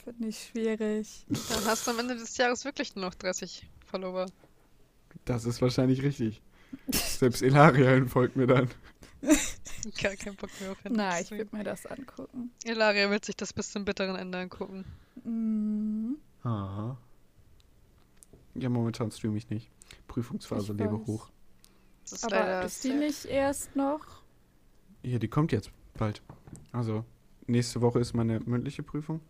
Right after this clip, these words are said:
Speaker 3: Warum reden wir jetzt
Speaker 1: Mhm.
Speaker 3: über meine Prüfung im Podcast?
Speaker 1: <laughs> Ja, ja, ich vergesse manchmal, dass wir, äh, noch in der Aufnahme sind.
Speaker 2: Wir sind noch
Speaker 1: Das
Speaker 2: in der
Speaker 1: passiert mir
Speaker 2: Aufnahme
Speaker 1: viel
Speaker 2: und wir
Speaker 1: zu
Speaker 2: haben noch
Speaker 1: oft.
Speaker 2: ein Thema. Ein wunderbares Thema,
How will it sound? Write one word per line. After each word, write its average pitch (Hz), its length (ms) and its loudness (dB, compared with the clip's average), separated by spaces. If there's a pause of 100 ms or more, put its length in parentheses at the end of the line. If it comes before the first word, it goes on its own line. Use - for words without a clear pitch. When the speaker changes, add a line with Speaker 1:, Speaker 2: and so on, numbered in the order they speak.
(300)
Speaker 3:
Warum 139 200 6
reden 139 200 10
wir 190 80 12
jetzt 240 100 8
Speaker 1:
Mhm. 156 40 2
Speaker 3:
über 151 100 8
meine 143 200 8
Prüfung 139 360 4
im 117 80 4
Podcast? - 480 10
Speaker 1:
<laughs> 698 40 2 (1000)
Ja, 254 320 12
ja, 233 260 8
ich 226 220 2
vergesse 226 420 2
manchmal, 220 400 2
dass 214 300 0
wir, 202 360 -2
äh, 202 340 0 (300)
noch 214 360 0
in 220 140 -2
der 208 160 2
Aufnahme 202 400 0
sind. 202 320 -4 (360)
Speaker 2:
Wir 196 100 -2
sind 226 160 -2
noch 254 80 6
Speaker 1:
Das 247 60 4
Speaker 2:
in 247 40 6
der 226 80 8
Speaker 1:
passiert 220 220 10
mir 233 60 4
Speaker 2:
Aufnahme 180 160 6
Speaker 1:
viel 240 100 0
Speaker 2:
und 208 100 2
wir 233 60 4
Speaker 1:
zu 233 60 10
Speaker 2:
haben 240 120 10
noch 240 60 8
Speaker 1:
oft. 220 100 4
Speaker 2:
ein 214 80 -4
Thema. 214 400 0 (400)
Ein 190 180 -2
wunderbares 196 640 6
Thema, 170 420 -4